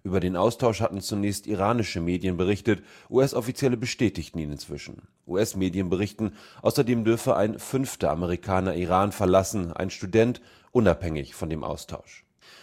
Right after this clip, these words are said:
Zu den freigelassenen Amerikanern gehört Jason Rezaian, ein Reporter der Washington Post. Er war in Kalifornien geboren worden, hält die amerikanische und die iranische Staatsbürgerschaft und berichtete für die Zeitung aus Iran. Er war festgenommen worden,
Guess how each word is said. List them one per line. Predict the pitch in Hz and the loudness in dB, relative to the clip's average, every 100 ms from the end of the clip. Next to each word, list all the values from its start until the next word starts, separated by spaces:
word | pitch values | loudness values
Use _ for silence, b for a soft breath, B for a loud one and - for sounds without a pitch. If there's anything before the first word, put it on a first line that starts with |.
| B B | B B
Zu | - | 0
den | 135 131 - | 2 2 0
freigelassenen | - 147 139 123 120 120 104 | 2 4 6 6 6 2 2
Amerikanern | 107 104 101 104 92 80 | 2 0 0 0 0 0
gehört | 82 85 - | -2 -2 0
Jason | 87 87 107 | 0 0 0
Rezaian, | 101 95 82 78 85 90 - | 0 0 0 0 -2 -2 -4
ein | 95 | -4
Reporter | 95 98 117 120 113 | -2 2 4 4 4
der | 95 | 2
Washington | 82 101 - 113 98 | 4 0 0 -6 -8
Post. | - 123 92 - - - 90 | -6 -2 -2 -4 -16 -14 -6
Er | 90 | 2
war | 110 | 4
in | 107 | 2
Kalifornien | - 117 104 - 127 117 92 | 0 0 0 2 2 2 0
geboren | 85 98 117 113 92 | -2 0 0 2 0
worden, | 95 104 117 B B B | 2 2 0 B B B
hält | - 92 | -6 -4
die | 101 | -2
amerikanische | 82 98 92 92 101 107 117 - | -2 0 -2 0 0 2 0 -2
und | 113 131 | -2 -2
die | 110 | -2
iranische | 98 104 120 107 101 | 2 4 4 0 -2
Staatsbürgerschaft | 113 98 - 104 107 101 117 - - B B B | 4 4 4 0 0 2 2 2 -4 B B B
und | 113 | 0
berichtete | 127 143 135 120 113 | 2 2 0 -2 0
für | 120 | 0
die | 110 | -2
Zeitung | - 95 82 90 80 | 0 2 2 0 -4
aus | 76 80 - | -2 -4 -6
Iran. | - 76 78 - - b b b b | -12 -10 -10 -12 -16 b b b b
Er | - 104 | 2 2
war | 113 | 2
festgenommen | - 135 - 92 90 92 85 | 0 -2 -2 0 2 0 2
worden, | 90 98 | 2 2